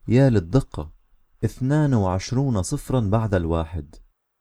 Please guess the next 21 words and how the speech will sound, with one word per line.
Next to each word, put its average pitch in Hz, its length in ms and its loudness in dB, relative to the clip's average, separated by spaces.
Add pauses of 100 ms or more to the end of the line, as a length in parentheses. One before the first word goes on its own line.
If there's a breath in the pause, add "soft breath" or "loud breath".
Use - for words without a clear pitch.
(380)
أما 104 260 2
عالم 95 460 2
بلاد 95 340 0
الشرق 123 380 -2
الشهير، 123 640 -4 (200)
فقد - 280 -4
قال: 110 380 2 (360)
إن 95 180 0
الذرة 101 380 2
تظهر 92 540 0
وتزول 90 640 0
أكثر - 540 -2
من 92 180 -2
ملايين 95 560 0
وبلايين 87 680 2
المرات 95 640 0 (260)
خلال 110 440 4
ومضة 92 560 0
واحدة 95 460 -2
من 80 200 -6
عيني 101 520 -2